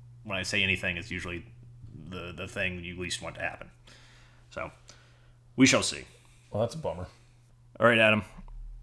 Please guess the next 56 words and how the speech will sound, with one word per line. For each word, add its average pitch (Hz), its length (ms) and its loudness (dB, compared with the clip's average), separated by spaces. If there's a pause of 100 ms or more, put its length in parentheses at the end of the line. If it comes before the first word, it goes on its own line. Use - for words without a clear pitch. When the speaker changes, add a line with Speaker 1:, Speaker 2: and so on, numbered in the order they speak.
(400)
Speaker 1:
I - 40 -14
think 110 180 2
that 113 160 6
wraps 104 240 2
us 101 160 0
up 87 300 0 (240)
for - 120 -14
today's 95 300 4
Atlanta 92 260 -2
Zone 85 240 -4
as - 280 -6 (140)
Jorge 156 280 12
Soler 120 360 12
flies 113 300 8
out 98 120 6
to 90 60 -4
center 98 200 2
field 92 240 2
and 87 120 -4
the 80 40 -8
Braves 85 260 -2
lose 85 220 -6
six - 260 -6
to - 80 -20
four. - 340 -6 (120)
Speaker 2:
Disgusting. - 680 -14 (200)
Speaker 1:
You 92 100 -8
know, 78 140 -2 (840)
what 113 120 6
are - 20 10
you 110 60 8
gonna 104 120 6
do? 82 160 -2 (880)
Speaker 2:
All 151 140 8
that 160 160 8
being 143 180 4
said, 101 300 2
Speaker 1:
All 127 80 6
Speaker 2:
let's 131 100 6
Speaker 1:
that 110 60 2
being 107 80 2
Speaker 2:
wrap 110 80 -2
the 95 60 -2
Speaker 1:
said. - 40 -6
Speaker 2:
show 87 200 -8
up. 90 160 -10
Speaker 1:
Yes, 123 280 4
okay. 101 200 2 (640)
We 131 60 4
wanna 123 120 10
thank 139 300 10
everybody 127 480 12
for 110 120 0
listening 117 440 6
this 110 200 2
week. 110 320 0